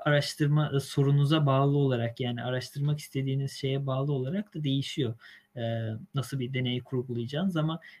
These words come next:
genellikle, e, başlangıç şu şekilde oluyor. Yani daha önceden, e, yapılmış bazı, e, deneyleri öncelikle bir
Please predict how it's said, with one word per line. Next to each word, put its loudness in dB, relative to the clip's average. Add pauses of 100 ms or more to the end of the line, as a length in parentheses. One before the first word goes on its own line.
(120)
genellikle, 2
e, 0 (100)
başlangıç 0
şu -4
şekilde 0
oluyor. 2
Yani -2 (360)
daha 2
önceden, 2 (300)
e, -4 (440)
yapılmış 2
bazı, 2
e, -4 (300)
deneyleri 2 (420)
öncelikle 0
bir 2